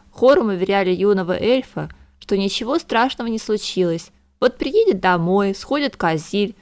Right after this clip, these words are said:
глядишь, сила и вернется. А в глубине души с ужасом представляли себе грядущую поездку на лошадях, которая, по идее, должна была занять два дня. На практике же, учитывая мастерство обоих наездников,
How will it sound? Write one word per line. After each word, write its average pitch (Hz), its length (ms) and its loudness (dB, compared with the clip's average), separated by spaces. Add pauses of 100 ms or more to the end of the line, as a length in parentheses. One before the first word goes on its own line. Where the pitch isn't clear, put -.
(240)
глядишь, 254 580 -2
сила 247 380 0
и 185 40 2
вернется. 156 840 -4 (180)
А 151 100 0
в 156 80 -4
глубине 175 460 0
души 214 520 -2
с - 140 -8
ужасом 196 440 0
представляли 170 640 0
себе 175 380 -2
грядущую 185 600 -2
поездку 156 520 -4
на 151 140 -6
лошадях, 151 720 -4 (460)
которая, 196 460 2
по 214 300 2
идее, 190 280 2
должна 160 440 0
была 156 260 -2
занять 160 540 -2
два 165 280 0
дня. 156 460 -4 (460)
На 156 160 0
практике 220 640 0
же, 208 200 -2
учитывая 190 520 -2
мастерство 180 580 -2
обоих 175 400 0
наездников, 160 800 -4